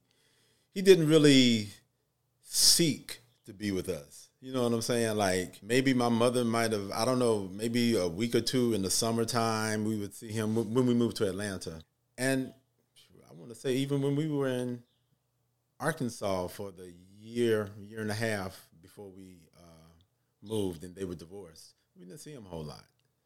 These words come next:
I don't remember a whole lot about, uh, spending, spending a lot of time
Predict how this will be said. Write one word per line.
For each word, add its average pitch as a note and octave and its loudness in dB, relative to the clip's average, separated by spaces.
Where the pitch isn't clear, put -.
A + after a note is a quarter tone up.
I G#2+ -10
don't A2 -4
remember G2+ -4
a F2+ -2
whole F#2 -4
lot F2 -6
about, D#2+ -12
uh, D2 -12
spending, F#2+ -20
spending F#2 -20
a - -20
lot E2+ -10
of D#2+ -10
time E2 -4